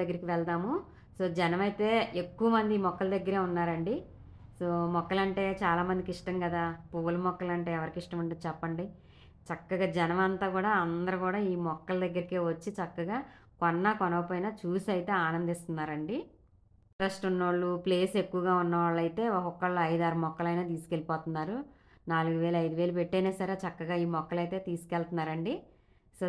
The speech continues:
చాలా బాగున్నాయి. గులాబీల్లోనే చాలా రకాలు ఉన్నాయండి.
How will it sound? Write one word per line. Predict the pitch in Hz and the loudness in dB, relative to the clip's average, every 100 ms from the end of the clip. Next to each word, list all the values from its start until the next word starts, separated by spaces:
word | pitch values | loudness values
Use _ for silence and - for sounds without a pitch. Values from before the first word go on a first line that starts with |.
| 175 | -2
చాలా | 180 165 190 185 | 2 4 2 2
బాగున్నాయి. | 175 170 175 175 240 190 | 2 2 0 -2 -2 2
గులాబీల్లోనే | 185 190 196 214 220 226 240 220 | 4 4 4 2 0 -2 -2 0
చాలా | 170 185 185 | 2 2 2
రకాలు | 175 185 190 180 | 2 0 0 0
ఉన్నాయండి. | 170 165 160 220 | -2 -2 -2 -4